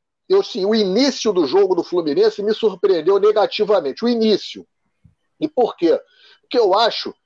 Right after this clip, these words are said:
que para um time cascudo, como tava em campo, você tinha ali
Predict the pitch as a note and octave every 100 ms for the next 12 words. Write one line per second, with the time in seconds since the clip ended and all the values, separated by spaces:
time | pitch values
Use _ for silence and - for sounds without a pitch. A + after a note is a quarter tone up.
0 | _ - A#3+ C4 A#3 E3 - B3 A#3+ C3+
1 | G2 _ _ _ _ _ G#3 G3 - -
2 | C4 C4 C3 - D3+ B2 G#2+ _ D#3+ E3
3 | C#3+ A2+ F#3+ G3+ - C3+ D#3 E3+ - G#3+
4 | G3+ C3+ B2+